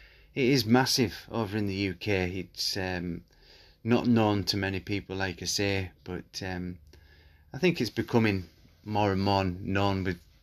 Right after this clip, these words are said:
things that are going on, uh, some serious fraud cases and people use private investigators to, um, you know, get the information they need on,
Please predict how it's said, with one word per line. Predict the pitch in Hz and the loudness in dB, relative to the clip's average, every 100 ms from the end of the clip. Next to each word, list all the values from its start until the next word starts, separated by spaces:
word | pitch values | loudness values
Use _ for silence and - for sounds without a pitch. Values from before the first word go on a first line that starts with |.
| _ | _
things | - 107 92 | -6 -4 0
that | 92 | 0
are | |
going | 87 101 98 95 | 0 0 0 2
on, | 98 90 90 - - | 0 -2 -8 -16 -12
uh, | 76 | -10
some | - - 73 85 | -8 -8 -10 -12
serious | - 101 92 90 | -8 -4 -2 -4
fraud | - 104 92 90 | -4 -2 -2 -4
cases | - 92 90 - 87 87 | -6 -4 -2 -4 -4 -6
and | 85 - - - - - - - - _ _ _ _ _ _ _ - - - | -8 -12 -20 -20 -20 -20 -20 -20 -20 _ _ _ _ _ _ _ -20 -16 0
people | 104 - 101 | 0 4 2
use | 98 95 | 4 2
private | - 101 98 87 | 2 4 4 4
investigators | 95 98 90 - 95 95 85 92 85 - | 0 0 0 -2 -2 0 0 0 -2 -2
to, | - 92 90 90 - - _ _ _ 90 | -4 -4 -8 -10 -18 -20 _ _ _ -12
um, | 90 90 92 - 95 | -10 -10 -12 -14 -10
you | 90 | -8
know, | 87 90 87 - - _ _ | -6 -8 -10 -16 -20 _ _
get | - 95 | -6 -6
the | 101 | -2
information | 101 90 95 92 - 92 | -4 0 0 2 2 2
they | 92 | 2
need | 95 98 | 4 4
on, | 92 90 | 2 0